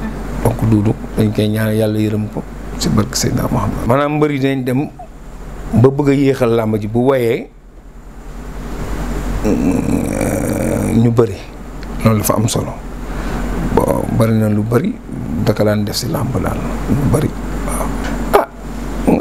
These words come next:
àdduna nag moom àdduna la rek. Tey ñàkk nañu Ndey Ngom Mambilor, ñàkk nañu beneen doomam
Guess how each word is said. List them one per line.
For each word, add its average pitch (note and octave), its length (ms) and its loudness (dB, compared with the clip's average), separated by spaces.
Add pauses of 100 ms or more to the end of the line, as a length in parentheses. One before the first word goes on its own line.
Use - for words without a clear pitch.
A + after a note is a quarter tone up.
àdduna E3+ 320 4
nag D#3+ 220 2
moom D#3+ 360 2
àdduna D3+ 380 2
la D#3 140 -2
rek. E3+ 140 -4 (1200)
Tey B2 160 8
ñàkk C3+ 280 2
nañu C#3 400 4
Ndey C3 480 2
Ngom C#3 380 2 (100)
Mambilor, C#3 460 2 (1080)
ñàkk A#2+ 300 6
nañu C3 240 4
beneen C3+ 320 4
doomam C#3 400 4